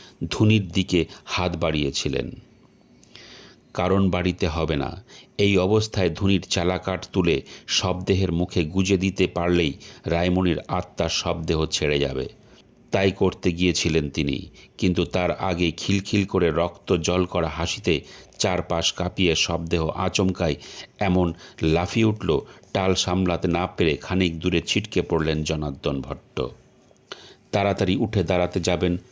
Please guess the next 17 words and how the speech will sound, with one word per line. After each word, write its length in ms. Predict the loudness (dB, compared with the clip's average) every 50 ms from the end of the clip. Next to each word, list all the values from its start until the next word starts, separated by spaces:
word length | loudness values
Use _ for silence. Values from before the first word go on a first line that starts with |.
| _ _ _
তার 180 | -2 0 0 0
আগেই 480 | 0 -2 -2 0 2 2 2 2 0 -4 -12 -20 -20 _
কপাল 460 | -2 -2 -2 0 0 2 2 2 2 2
ভর্তি 380 | 2 0 0 -2 -2 -2 -2
সিঁদুর, 480 | 0 0 0 0 0 2 2 0 0 -2 -6 -14 -12 -4 -2
লাল 320 | 0 2 2 2 2 0
চন্দন 580 | 0 0 -2 0 0 0 0 0 0 0 -2 -4 -8 -14 -20 -20 -14 _
আর 160 | -4 -2 -2 -2
শাড়ি 360 | -2 -4 -2 -2 0 0 0
পরা 260 | 0 0 0 2 0
সেই 260 | 0 0 0 0 0
শবদেহ 600 | 0 0 0 0 -2 -4 -2 -2 0 2 2 0 0 -4 -10 -20 -20 -20 -20 -20 -4
কোমরে 380 | 0 2 4 4 4 2 2 0 -2
হাত 240 | -4 -4 -4 -4 -4 -4 -2 0
দিয়ে 240 | 2 2 4 2 0 -4 -10 -20 -8 _ -4
উঠে 240 | -4 0 0 0
দাঁড়িয়েছে। 640 | 2 2 0 0 0 -2 -2 -2 -4 -4 -6 -8 -10